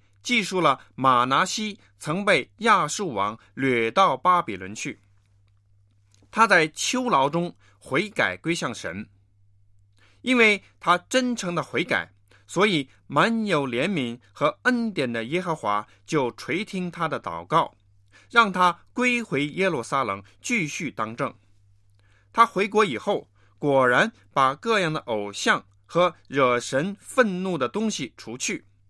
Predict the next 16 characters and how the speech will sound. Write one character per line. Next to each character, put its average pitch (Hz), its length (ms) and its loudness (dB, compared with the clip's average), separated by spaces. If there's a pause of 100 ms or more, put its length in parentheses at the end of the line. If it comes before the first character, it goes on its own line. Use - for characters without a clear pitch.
(560)
又 220 200 6
开 226 220 0
始 165 160 -6
学 185 340 0
习 151 320 -8 (200)
敬 190 280 -2
畏 147 180 -2
神。 98 340 -10 (960)
只 175 140 0
是 196 420 -2
太 180 220 0
晚 90 220 -6
了， 98 200 -6 (500)
他 220 140 0
个 254 340 2
人 147 280 4